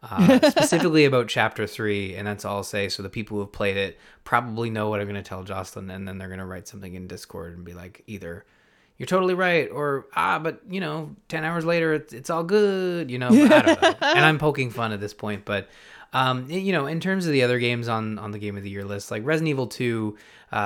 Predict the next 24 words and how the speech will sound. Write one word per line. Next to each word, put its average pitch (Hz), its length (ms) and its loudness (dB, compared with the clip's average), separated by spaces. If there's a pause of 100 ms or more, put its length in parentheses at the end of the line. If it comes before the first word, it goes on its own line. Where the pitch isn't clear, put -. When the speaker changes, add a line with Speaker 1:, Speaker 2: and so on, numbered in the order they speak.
(140)
Speaker 1:
I 101 140 -4
know 117 140 -2
it's 110 140 -6
not 107 120 -4
your 104 100 -6
jam, 101 380 -6
but 101 180 -10
that 107 360 0
is 107 220 -6
a 98 160 -8
fantastic 95 920 -10
remake 95 540 -14
of 87 480 -14
a 110 100 -10
game 95 320 -12
that 90 220 -14
would 98 180 -12
be 95 180 -10
impossible 90 560 -12
to 90 60 -16
play 87 240 -14
right 85 200 -12
now. 82 300 -16
It's, - 340 -14